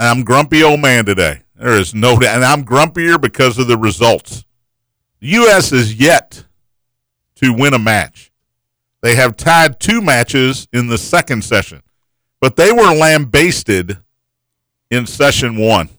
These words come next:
And I got a lot of grievances here, a lot of grievances, because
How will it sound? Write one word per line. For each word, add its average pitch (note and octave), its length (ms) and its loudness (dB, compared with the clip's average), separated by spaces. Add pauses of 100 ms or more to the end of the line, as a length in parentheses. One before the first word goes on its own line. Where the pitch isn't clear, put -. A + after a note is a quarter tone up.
(260)
And A#2 260 0
I D3+ 140 2
got B2+ 160 2
a F#2+ 100 2
lot C3+ 480 4
of A#2+ 100 -2
grievances F2+ 580 -6
here, D#2 240 -14 (400)
a F#2+ 80 -12
lot B2 340 2
of G2 80 -2
grievances, D#2+ 640 -14 (1200)
because C3 640 0